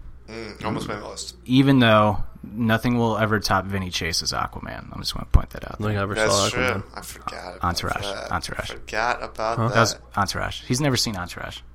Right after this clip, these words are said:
Speaker 1: Really?
Speaker 3: No, I said I've never seen Aquaman.
Speaker 1: No.
Speaker 3: Have they made an Aquaman?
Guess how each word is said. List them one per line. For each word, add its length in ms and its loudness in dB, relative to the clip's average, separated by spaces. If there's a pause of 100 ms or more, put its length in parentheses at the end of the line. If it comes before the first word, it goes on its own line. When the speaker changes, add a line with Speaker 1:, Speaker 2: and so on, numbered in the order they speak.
(220)
Speaker 1:
Really? 240 4
Speaker 3:
No, 100 12
I 40 12
said 160 6
I've 40 8
never 160 6
seen 160 0
Aquaman. 600 0
Speaker 1:
No. 180 -8 (440)
Speaker 3:
Have 100 2
they 80 4
made 80 2
an 100 2
Aquaman? 460 2